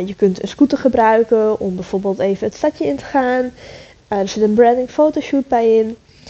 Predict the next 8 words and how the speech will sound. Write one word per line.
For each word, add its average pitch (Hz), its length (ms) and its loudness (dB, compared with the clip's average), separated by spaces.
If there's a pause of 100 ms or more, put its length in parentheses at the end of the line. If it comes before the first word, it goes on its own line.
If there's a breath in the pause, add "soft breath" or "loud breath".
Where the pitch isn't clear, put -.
(240 loud breath)
Er 202 60 -6
zitten, 190 560 0
er 214 120 -2
komen 202 320 2
drie 262 180 2
gastsprekers 277 720 2
langs, 226 520 -4
eh, 220 120 -2